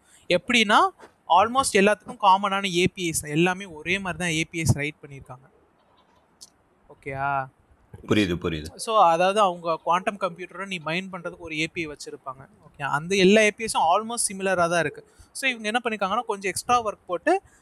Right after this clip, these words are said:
Speaker 1: அவங்க வந்து இதை அப்ஸ்ட்ராக்ஷன் எழுதி நமக்கு ஒரு ஓ எஸ் மாதிரி கொடுத்துருக்காங்க. நம்ம இதை Raspberry Pi-ல இன்ஸ்டால் பண்ணிட்டு, you can do, do anyone, any wa-,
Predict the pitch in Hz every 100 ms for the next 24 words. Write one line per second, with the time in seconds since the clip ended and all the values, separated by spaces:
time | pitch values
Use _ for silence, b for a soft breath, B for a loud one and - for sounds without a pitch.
0 | _ - 220 214 202 247 185 175 - 233
1 | - 185 170 170 247 208 170 - 151 151
2 | - _ 180 214 233 220 180 175 - -
3 | - 143 147 151 147 151 175 190 175 165
4 | 160 151 - 165 160 151 143 135 156 151
5 | 147 147 147 _ _ _ _ - 180 170
6 | _ - 180 165 156 151 156 151 151 156
7 | 165 156 147